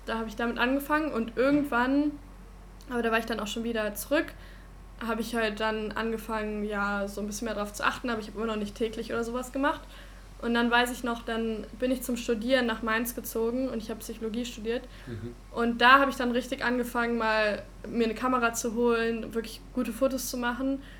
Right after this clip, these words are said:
Speaker 1: und hab da vielleicht so jeden zweiten Tag was gemacht. Und dann, glaub ich, erst zweitausendsechzehn hab ich so angefangen, jeden Tag zu posten, dann auch Storys zu machen und sowas, die kamen ja dann irgendwann raus.
Speaker 2: Mhm.
Speaker 1: Und ja, und so lief das. Also bei mir laufen halt Storys richtig gut.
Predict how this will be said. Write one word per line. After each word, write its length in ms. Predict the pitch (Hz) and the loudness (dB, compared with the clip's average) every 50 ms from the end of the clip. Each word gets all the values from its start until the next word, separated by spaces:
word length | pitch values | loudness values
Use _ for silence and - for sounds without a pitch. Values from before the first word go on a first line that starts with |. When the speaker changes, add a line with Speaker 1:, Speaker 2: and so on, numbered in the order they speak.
| - - - | -14 -8 -4
Speaker 1:
und 100 | 220 214 | -2 -2
hab 140 | 233 226 | 0 0
da 100 | - 226 | 0 0
vielleicht 260 | 220 - 233 233 233 - | 0 0 0 0 0 -2
so 60 | 240 | -2
jeden 260 | 226 226 233 233 240 | 0 0 2 2 0
zweiten 340 | 240 - 233 233 233 285 285 | 0 2 0 0 0 0 -4
Tag 260 | 285 - 294 294 294 | -4 -2 -4 -2 -2
was 160 | 302 294 294 - | -2 -4 -4 -2
gemacht. 340 | - 285 285 294 285 285 | 0 2 2 2 2 0
Und 120 | - 240 233 | -4 -4 -2
dann, 260 | 226 226 233 233 233 | -2 0 0 -2 0
glaub 300 | 233 233 240 254 277 269 | 2 4 4 6 6 4
ich, 180 | 294 277 - - | 2 0 -4 -4
erst 380 | - 240 247 240 240 - - - - 247 240 240 247 233 233 226 226 226 | -2 -2 -2 -2 -4 -8 -8 -6 -4 -4 -2 -2 -2 -2 -2 -2 -4 -4
zweitausendsechzehn 840 | 214 220 226 247 240 - - - - 269 262 254 254 254 254 254 247 - - - - - - - - - - - - - 226 | -4 -4 -4 -4 -4 -6 -10 -6 -2 -2 0 0 0 0 -2 -2 -4 -8 -12 -16 -18 -18 -18 -18 -18 -18 -18 -18 -16 -8 -4
hab 140 | 233 233 226 | -2 -2 -2
ich 120 | 226 233 | -2 -2
so 120 | - 233 - | -2 -2 0
angefangen, 400 | - 220 226 214 214 247 214 214 | 0 -2 -2 -4 -6 -6 -4 -2
jeden 180 | 220 226 226 | -2 -2 -2
Tag 260 | - 226 226 220 220 - | -2 -2 -2 -2 -4 -6
zu 100 | - - | -10 -6
posten, 400 | - - 269 294 294 - - 403 415 415 - - - - - 285 285 285 - - - - | -2 0 0 0 0 -2 -6 -8 -8 -8 -10 -14 -16 -14 -10 -10 -10 -10 -10 -12 -12 -6
dann 160 | - 226 214 208 | -4 -2 -2 -2
auch 100 | 208 - | -2 -2
Storys 400 | - 233 247 262 269 269 - - | 0 4 6 6 6 4 2 0
zu 80 | 269 | -2
machen 340 | 247 240 240 240 254 247 240 | 0 0 0 0 -2 -2 -2
und 80 | 240 233 | -2 -2
sowas, 240 | 233 226 226 226 233 | -2 -2 -2 -2 -4
die 80 | 233 | -6
kamen 200 | 226 - 226 220 | -6 -4 -2 0
ja 60 | 220 214 | 0 0
dann 140 | 220 208 | -2 -2
irgendwann 260 | 202 220 220 214 214 208 | -2 -2 -4 -4 -4 -2
raus. 360 | 202 220 247 269 269 - - - | -2 0 0 0 -2 -4 -8 -10
Speaker 2:
Mhm. 260 | 107 98 95 104 101 101 - - - - - - - | -10 -8 -6 -6 -8 -8 -10 -16 -18 -18 -16 -12 -10
Speaker 1:
Und 180 | 220 220 220 | -8 -8 -6
ja, 220 | 226 214 196 185 180 | -4 -2 -2 -2 -2
und 180 | 190 202 208 | -4 -6 -6
so 180 | 202 202 202 208 | -6 -4 -4 -4
lief 260 | 214 220 233 226 - - | -2 -4 -4 -6 -6 -6
das. 260 | 202 196 202 202 - | -4 -4 -4 -4 -6
Also 140 | 208 214 208 | -4 -4 -2
bei 80 | 214 | -2
mir 100 | 220 226 220 | -2 -2 -2
laufen 280 | 208 208 214 214 240 220 | -2 -2 -2 -2 -4 -6
halt 100 | 208 208 | -6 -6
Storys 360 | - - 220 220 233 233 - | -6 -4 -2 -2 -2 -4 -6
richtig 280 | 247 233 - 254 247 | -6 -6 -6 -8 -6
gut. 280 | - 269 269 277 269 - | -4 -2 -2 -2 -4 -6